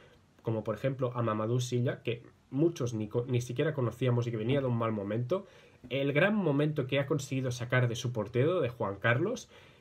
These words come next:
y entre muchas otras cosas, eh, Francisco ha conseguido cuajar, eh, un final de temporada que, mm, a todos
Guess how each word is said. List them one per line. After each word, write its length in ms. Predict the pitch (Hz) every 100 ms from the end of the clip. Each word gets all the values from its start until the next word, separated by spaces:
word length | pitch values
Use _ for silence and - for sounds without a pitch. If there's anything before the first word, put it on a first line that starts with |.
| _ -
y 320 | 156 170 165
entre 280 | 165 165 165
muchas 380 | 170 208 208 180
otras 480 | 185 160 131 - - _
cosas, 580 | - 127 123 170 180 -
eh, 320 | 127 120 113 -
Francisco 640 | 147 127 123 151 - 185
ha 60 | 160
conseguido 600 | 147 127 123 131 156 165 -
cuajar, 560 | 131 110 - 147 151 -
eh, 380 | 127 120 113 104 -
un 280 | 170 180 156
final 360 | - 143 139 175
de 80 |
temporada 560 | 160 139 123 123 147 160
que, 240 | 147 131
mm, 460 | 160 160 139 123 120
a 160 | 120 117
todos 520 | 151 165 202 -